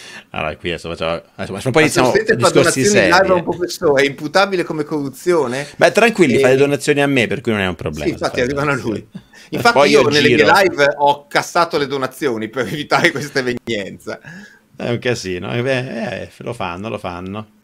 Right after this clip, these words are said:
Speaker 1: Eh, bene, bene, vedo che comunque ti conoscono qui in chat, eh, da me e, e fa molto, fa molto piacere. Quindi tu sei, eh, sei professore, io conoscevo poco di
Speaker 2: No.
Speaker 1: te, ho visto dei video.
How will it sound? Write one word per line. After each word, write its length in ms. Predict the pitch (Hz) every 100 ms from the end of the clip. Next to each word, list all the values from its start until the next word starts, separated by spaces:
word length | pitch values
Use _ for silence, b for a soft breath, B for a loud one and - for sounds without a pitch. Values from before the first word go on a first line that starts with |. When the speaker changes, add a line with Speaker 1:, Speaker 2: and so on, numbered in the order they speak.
| _
Speaker 1:
Eh, 480 | - 98 90 90 92 _ B B B
bene, 340 | 107 139 180 110
bene, 160 | 143
vedo 160 | 110 135
che 80 | 139
comunque 260 | 180 143
ti 80 | 101
conoscono 560 | 110 95 113 - 165 139
qui 180 | 92
in 100 | 87 80
chat, 320 | 90 80 -
eh, 280 | 82 80 76
da 100 | 80
me 300 | 73 117 156 -
e, 560 | 80 80 76 73 69
e 760 | - 80 73 71 69 69 71 69
fa 100 | 90
molto, 280 | 98 104 -
fa 100 | 104
molto 320 | 104 95 92
piacere. 520 | 85 78 78 73 78 _ B B B
Quindi 200 | - 123
tu 60 | 123
sei, 380 | 117 107 107 -
eh, 160 | 113
sei 220 | 104 113 110
professore, 720 | 113 117 - - 131 123 120
io 300 | 131 131 - 104
conoscevo 460 | - 156 - 226 -
poco 300 | 123 113 113
di 60 |
Speaker 2:
No. 40 | 151
Speaker 1:
te, 160 | 104
ho 200 | 101 101
visto 200 | 113 110
dei 160 | 120 117
video. 500 | 113 113 120 202